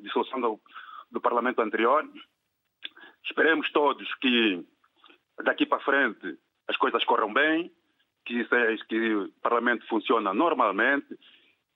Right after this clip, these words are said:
e que depois venha o governo, que se forma também o governo, para que o nosso país irmão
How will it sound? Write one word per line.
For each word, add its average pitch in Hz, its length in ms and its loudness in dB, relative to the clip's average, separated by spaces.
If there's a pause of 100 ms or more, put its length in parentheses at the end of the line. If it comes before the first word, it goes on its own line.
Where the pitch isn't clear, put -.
e 131 80 0
que - 140 -6
depois 131 400 0
venha 131 220 2
o 117 40 0
governo, 139 560 2
que - 120 -10
se 120 120 -4 (120)
forma 120 260 0
também 107 180 0
o 104 60 0
governo, 123 500 0 (480)
para 143 200 2
que 131 120 -2
o 127 60 4
nosso 139 320 0
país 135 340 2
irmão 123 480 2